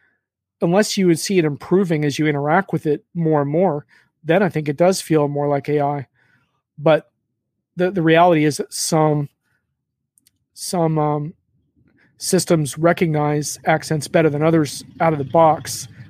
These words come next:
I don't know that that's A I, but if you see it continuing to improve its interaction with you, that, that to me is A I. Like, one thing that blows my mind is my Amazon devices, they don't,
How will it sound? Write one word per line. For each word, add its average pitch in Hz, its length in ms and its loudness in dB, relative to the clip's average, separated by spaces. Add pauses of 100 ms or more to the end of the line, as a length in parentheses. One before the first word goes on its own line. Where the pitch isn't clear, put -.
(120)
I 170 80 0
don't 175 100 0
know 170 100 2
that 151 140 -4
that's 156 380 0
A 156 140 2
I, 147 260 2 (280)
but 160 200 0
if - 160 -6
you 170 140 -6
see - 260 -4
it 180 100 -4
continuing 170 460 -6
to - 140 -8
improve 156 420 -2
its 151 100 -8
interaction 156 500 -4
with 139 220 -14
you, 160 380 -2 (560)
that, 156 340 0 (300)
that 156 260 -2
to - 120 -12
me 147 100 -6
is 131 120 -8
A 147 120 -4
I. 143 180 -2 (420)
Like, 160 200 -6
one 170 160 2
thing 170 120 2
that 147 100 0
blows 151 260 0
my 156 80 -2
mind 156 260 2
is 143 160 -4
my 147 340 -6
Amazon 170 420 0
devices, 147 520 -4 (640)
they 196 80 2
don't, 185 240 2